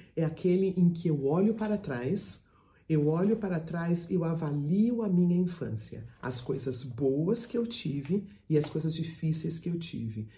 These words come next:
E eu consigo falar, "Não, meu pai fez isso, mas não foi certo. Não, minha mãe fez isso, não foi certo." A minha mãe querida,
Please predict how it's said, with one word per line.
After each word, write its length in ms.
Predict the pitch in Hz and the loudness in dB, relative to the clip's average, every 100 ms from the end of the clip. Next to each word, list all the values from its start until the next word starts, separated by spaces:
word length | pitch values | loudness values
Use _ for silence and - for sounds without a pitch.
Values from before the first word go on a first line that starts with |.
| - - | -12 0
E 260 | 156 160 165 | 4 6 8
eu 320 | 202 214 - | 6 6 -2
consigo 520 | - 180 160 - 180 | -2 0 0 -2 -2
falar, 240 | 175 175 147 | -4 -4 0
"Não, 320 | 165 123 117 - _ _ _ | 0 0 -4 -12 _ _ _
meu 160 | 143 135 | -4 -4
pai 260 | 160 175 | -2 -2
fez 320 | 226 240 190 | -2 0 0
isso, 300 | 160 170 - | 0 -2 -2
mas 180 | 156 151 | -2 0
não 160 | 156 175 | 0 0
foi 180 | 185 202 | 0 -2
certo. 540 | - 135 113 - - _ _ _ | -2 -6 -6 -10 -20 _ _ _
Não, 420 | 165 160 135 110 - | 2 4 4 0 -4
minha 200 | 147 160 | 0 0
mãe 260 | 147 160 214 | 2 2 2
fez 240 | 185 160 | 0 -2
isso, 160 | 175 170 | -2 -2
não 80 | 160 | -2
foi 200 | 180 175 | -2 -4
certo." 520 | - - 113 - - - - - | -4 -6 -6 -10 -18 -20 -20 -6
A 120 | 160 | 2
minha 200 | 170 240 | 4 4
mãe 380 | 226 170 190 240 | 4 6 6 6
querida, 680 | 214 165 165 214 175 127 | 2 -2 2 4 2 0